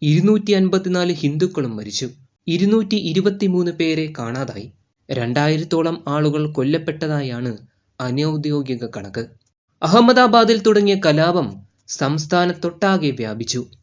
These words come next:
സർക്കാർ നോക്കുകുത്തികളായെന്ന് പരാതി ഉയർന്നു. ഒടുവിൽ സൈന്യത്തെ വിളിക്കേണ്ടി വന്നു. കലാപത്തിനും കൂട്ടക്കൊലയ്ക്കും നേതൃത്വം നൽകിയത് വനിതാ എം എൽ എയും ചില വനിതാ നേതാക്കളും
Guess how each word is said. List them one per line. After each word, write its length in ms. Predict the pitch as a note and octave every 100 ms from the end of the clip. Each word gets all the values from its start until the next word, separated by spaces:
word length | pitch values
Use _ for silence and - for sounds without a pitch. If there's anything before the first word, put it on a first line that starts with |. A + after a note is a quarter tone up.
| -
സർക്കാർ 520 | - C#3 D3 E3 D#3+
നോക്കുകുത്തികളായെന്ന് 1080 | C#3 D3+ D#3 F3+ E3+ E3 D#3 D#3 D#3 D3+
പരാതി 540 | D3+ D3+ A#2+ B2+ D3+ C#3
ഉയർന്നു. 520 | G#2+ A2 A2 B2+ C#3 - _ C#3+
ഒടുവിൽ 400 | C3 C#3+ G#2+ F#2+ -
സൈന്യത്തെ 560 | D3 C3+ D#3+ F3 E3
വിളിക്കേണ്ടി 500 | B2+ A#2 A#2 B2+ A#2 G#2+
വന്നു. 300 | G#2 A#2+ - _ _ -
കലാപത്തിനും 720 | G3 A3+ B3+ B3 A#3+ A3 A3+
കൂട്ടക്കൊലയ്ക്കും 840 | - F#3 G3 A#3 A3 G#3 G#3 F#3
നേതൃത്വം 480 | C#3 D3 D3+ F#3+ F#3+
നൽകിയത് 560 | E3 D#3 D#3 C#3+ G#2 - _ _ B2
വനിതാ 460 | B2+ D3+ D#3+ E3+ E3+ - C#3+
എം 200 | C#3 E3
എൽ 160 | D#3+
എയും 440 | D#3+ D#3+ D#3 D3+ -
ചില 180 | A3 G3+
വനിതാ 400 | D#3+ D#3+ F#3 G#3
നേതാക്കളും 760 | D#3+ D3 D#3 F#3+ F#3+ C3+ G2+